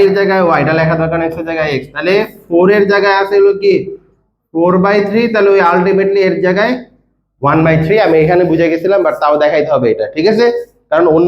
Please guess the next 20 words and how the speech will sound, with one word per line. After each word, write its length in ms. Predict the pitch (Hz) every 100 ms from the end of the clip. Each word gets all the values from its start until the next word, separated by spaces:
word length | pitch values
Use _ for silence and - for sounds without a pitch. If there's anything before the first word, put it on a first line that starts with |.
| 170
মানা 140 | 170 170
চলে 140 | 170 151
আসতে 140 | 151 -
পারতো 200 | 139 139 131
অন্য 100 | 135 139
কিছু 140 | 143 135
থাকলে। 240 | 113 - 104 - _ -
আচ্ছা, 140 | - 196
এর 80 | 208 226
মান 100 | 220
বাইরেন 220 | 220 226 226 180
one 100 | 185
by 60 | 202
three, 120 | 214
এখন 100 | 196 185
আপনি 120 | 185
বের 100 | 180 165
করবেন। 160 | 151 143
আপনার 120 | 175
কাছে 140 | 196